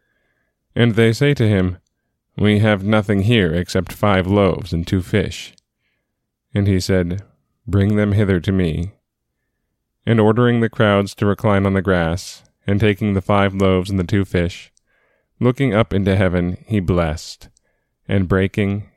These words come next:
gave the loaves to the disciples, and the disciples to the crowds.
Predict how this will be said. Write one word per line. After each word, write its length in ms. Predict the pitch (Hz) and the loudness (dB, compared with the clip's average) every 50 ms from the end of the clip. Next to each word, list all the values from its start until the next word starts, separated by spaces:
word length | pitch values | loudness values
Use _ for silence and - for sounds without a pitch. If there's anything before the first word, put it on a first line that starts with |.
| _ - | _ -4
gave 260 | - 104 101 98 101 | -2 0 0 0 0
the 120 | 110 107 98 | -2 0 0
loaves 380 | 95 98 90 90 90 90 - - | 2 2 2 2 0 -2 -6 -8
to 100 | - 98 | -6 -4
the 100 | 87 82 | -4 -2
disciples, 800 | 90 90 - - 92 87 - - 73 73 69 - - - - _ _ _ _ _ _ _ _ _ _ _ | -2 -2 -2 0 -2 -2 -2 -4 -6 -6 -6 -8 -12 -18 -20 _ _ _ _ _ _ _ _ _ _ _
and 180 | - 101 101 95 | -4 -2 0 0
the 60 | 95 | 0
disciples 600 | 95 101 - - 123 117 107 - 90 85 85 - - | 0 0 0 0 0 0 0 0 -2 -2 -2 -4 -4
to 120 | - 95 | -4 -2
the 80 | 92 87 | -2 -2
crowds. 640 | - - 95 85 80 78 80 82 90 - - - | -2 -2 -2 -2 -2 -4 -4 -6 -8 -10 -16 -20